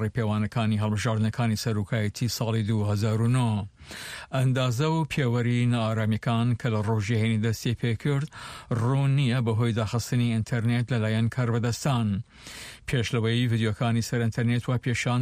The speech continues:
دەدات، هاوڵاتیان ماشینەکانیان لەسەر ئۆتوبانە سەرەکیەکان بەجێ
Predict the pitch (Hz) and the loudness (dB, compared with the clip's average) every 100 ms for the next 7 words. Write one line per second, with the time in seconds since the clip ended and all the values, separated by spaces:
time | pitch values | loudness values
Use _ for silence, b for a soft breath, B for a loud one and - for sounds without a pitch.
0 | 123 120 135 139 143 B B B - 131 | 0 0 0 0 -2 B B B -4 -2
1 | 120 117 110 131 131 131 117 - 120 110 | 0 0 -2 0 0 2 0 0 0 0
2 | 120 120 123 120 104 123 120 117 107 123 | 0 0 0 0 -2 -2 0 -2 -2 0
3 | 113 110 - 113 113 117 127 127 123 117 | 0 0 -2 -2 -2 -2 -2 0 0 0
4 | 117 | 0